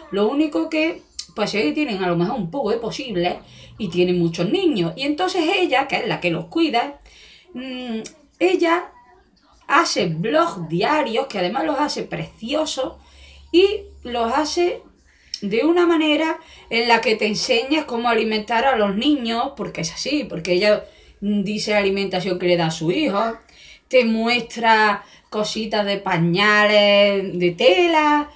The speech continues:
te muestra juguetes para los niños, te, pero todo, mm, todo siempre enfocado a lo que es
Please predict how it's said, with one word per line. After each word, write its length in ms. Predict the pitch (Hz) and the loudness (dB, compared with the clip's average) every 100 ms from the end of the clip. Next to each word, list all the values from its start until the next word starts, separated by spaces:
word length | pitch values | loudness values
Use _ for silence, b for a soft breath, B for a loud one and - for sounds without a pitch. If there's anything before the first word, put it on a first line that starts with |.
| B B | B B
te 120 | - 220 | -4 -2
muestra 380 | 226 220 226 | -2 -4 -6
juguetes 460 | - 214 202 202 208 | -6 -2 0 0 -2
para 220 | - 185 | -4 -4
los 200 | 175 160 | -2 0
niños, 340 | 160 277 320 311 | 0 0 0 -2
te, 80 | 220 | -2
pero 280 | 233 220 | -2 -2
todo, 400 | 277 349 403 - - - - | 0 0 0 -4 -12 -20 -8
mm, 240 | 220 214 | -4 -4
todo 360 | 208 349 381 381 | -4 -2 0 0
siempre 560 | - 349 302 370 359 B B B | 0 0 0 -2 -2 B B B
enfocado 640 | - 254 - 226 240 320 359 | -8 -6 -4 -4 0 2 2
a 120 | 285 | 2
lo 140 | 254 | 2
que 140 | 214 208 | 0 0
es 240 | 262 330 | 2 0